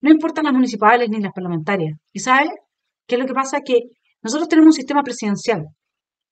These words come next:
Ahí se huele que este gobierno no llega a término. Se huele una crisis mayor. ¿No le parece? Bien,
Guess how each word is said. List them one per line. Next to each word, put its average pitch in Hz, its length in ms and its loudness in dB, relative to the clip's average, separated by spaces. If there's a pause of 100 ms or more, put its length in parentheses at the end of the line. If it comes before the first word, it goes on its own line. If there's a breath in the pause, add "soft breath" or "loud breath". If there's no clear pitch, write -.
(440)
Ahí 254 260 -2 (480)
se - 200 -2
huele 220 600 -2 (140)
que 202 100 -4
este 202 200 -4
gobierno 190 460 -2
no 185 100 -4
llega 175 260 -4
a 160 40 -8
término. 156 500 -2 (560 soft breath)
Se - 260 2
huele 277 520 4
una 233 240 0
crisis 247 460 -8
mayor. 202 400 -2 (2500)
¿No 185 80 -4
le 196 100 -2
parece? 202 420 -4 (2250)
Bien, 190 440 -2